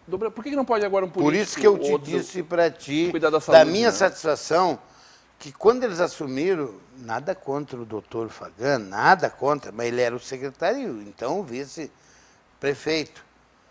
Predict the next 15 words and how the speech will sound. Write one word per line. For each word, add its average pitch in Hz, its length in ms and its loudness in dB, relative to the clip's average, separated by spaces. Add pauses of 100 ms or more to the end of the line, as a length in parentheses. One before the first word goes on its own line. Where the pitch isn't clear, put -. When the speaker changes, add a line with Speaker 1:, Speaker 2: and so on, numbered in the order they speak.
(500)
Speaker 2:
Nós 151 440 0 (120)
tínhamos 190 720 -8 (840)
uma 143 160 -6
dificuldade 135 760 -4
na 135 100 -6
área 131 200 -4
da 127 100 -8
saúde, 131 500 -8 (640)
que 139 120 -6
ele, 147 180 0
inclusive, 143 520 -10
não 165 260 -6
pôde 151 460 -6 (120)
pagar, 143 580 0 (300)
ressarcir 156 840 -2